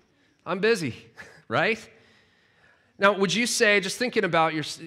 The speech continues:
you know, how you've been, I, I realize this might be kind of an unfair time to ask these questions in the midst of a global pandemic, but are you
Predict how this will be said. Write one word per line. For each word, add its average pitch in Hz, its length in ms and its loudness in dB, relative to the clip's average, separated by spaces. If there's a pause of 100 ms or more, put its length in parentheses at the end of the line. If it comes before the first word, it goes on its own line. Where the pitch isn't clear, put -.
you 160 100 -8
know, 127 240 -6
how 180 280 2
you've 185 220 -2
been, 143 280 2
I, 147 180 -2
I 139 80 -4
realize 165 240 2
this 143 160 -8
might 156 160 2
be 143 140 -2
kind 160 180 0
of 147 60 0
an 147 80 0
unfair 151 280 0
time 156 200 -2
to 139 60 -4
ask 139 240 -2
these 147 140 -6
questions 147 540 -2
in 135 80 -8
the 135 60 -4
midst 139 240 -6
of 135 40 -12
a 131 40 -10
global 135 320 -6
pandemic, 151 580 -2 (380)
but 165 220 0 (220)
are 196 120 4
you 262 260 -4